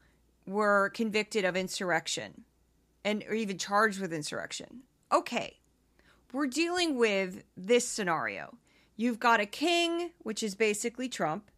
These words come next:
and then you have peasants, which are the people who stormed the Capitol. Why on earth would legally those two different, you know, statuses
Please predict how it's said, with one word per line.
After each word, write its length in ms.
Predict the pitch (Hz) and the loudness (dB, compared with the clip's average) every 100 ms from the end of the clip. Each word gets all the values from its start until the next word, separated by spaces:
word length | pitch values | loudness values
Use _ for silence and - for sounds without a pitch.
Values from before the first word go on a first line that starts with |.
| _ _ _ _ _ | _ _ _ _ _
and 160 | 214 226 | 0 2
then 140 | 226 | 0
you 120 | 226 220 | -2 0
have 320 | 220 208 _ | 0 -2 _
peasants, 640 | 214 180 160 104 - - - | -2 0 -2 -10 -12 -14 -8
which 240 | 190 196 | -8 -4
are 60 | 208 | -4
the 100 | 190 | -6
people 340 | - 190 196 | -8 -8 -6
who 100 | 190 | -6
stormed 440 | 175 - 175 165 170 | -6 -6 -4 -4 -6
the 60 | |
Capitol. 580 | 156 170 - - - - _ _ _ _ _ - _ | -6 -6 -6 -12 -16 -20 _ _ _ _ _ -20 _
Why 360 | 202 240 320 339 | -2 4 4 4
on 160 | 349 302 | 2 2
earth 460 | 214 185 196 - | 2 2 0 -8
would 200 | 202 214 | -6 -4
legally 840 | 208 254 302 254 190 139 120 254 - | -2 2 2 2 0 -2 -6 -10 -6
those 280 | 214 240 247 | 2 2 2
two 460 | - 262 240 214 - | -2 -2 -2 -6 -2
different, 500 | 226 220 214 202 - _ - - - _ | -2 0 -2 -2 -4 _ -16 -16 -16 _
you 80 | 214 | -4
know, 280 | 185 143 - | -2 -2 -6
statuses 840 | - - 277 277 254 - 156 143 | -14 0 4 4 2 -2 -6 -6